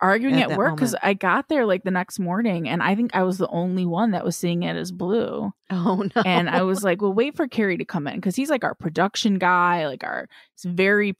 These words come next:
Speaker 1: like, specific with things and, like, our Pantone colors, and, you know.
Speaker 2: Mm-hmm.
Speaker 1: And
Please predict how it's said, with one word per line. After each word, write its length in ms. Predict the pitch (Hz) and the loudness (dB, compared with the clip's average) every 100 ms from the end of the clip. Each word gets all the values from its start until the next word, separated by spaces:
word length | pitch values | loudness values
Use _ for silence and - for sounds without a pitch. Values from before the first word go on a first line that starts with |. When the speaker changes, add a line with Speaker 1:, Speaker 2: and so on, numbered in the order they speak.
| _ | _
Speaker 1:
like, 240 | 160 117 - _ | -6 -6 -8 _
specific 720 | - - 156 - 214 196 196 | -20 -4 -4 0 0 2 0
with 160 | 185 185 - | -2 -6 0
things 460 | 196 185 190 185 | 0 2 0 -2
and, 160 | 170 165 | -4 -6
like, 200 | 160 170 | -8 -6
our 220 | 151 143 - - | -6 -6 -10 -2
Pantone 500 | 240 220 220 208 190 | 2 2 2 2 0
colors, 560 | - 196 180 180 180 | -2 0 0 -2 -4
and, 120 | 165 - | -8 -2
you 140 | 214 | 2
know. 320 | 185 147 190 233 _ _ | 2 2 0 -2 _ _
Speaker 2:
Mm-hmm. 220 | 214 220 | -2 0
Speaker 1:
And 220 | 202 170 | 0 0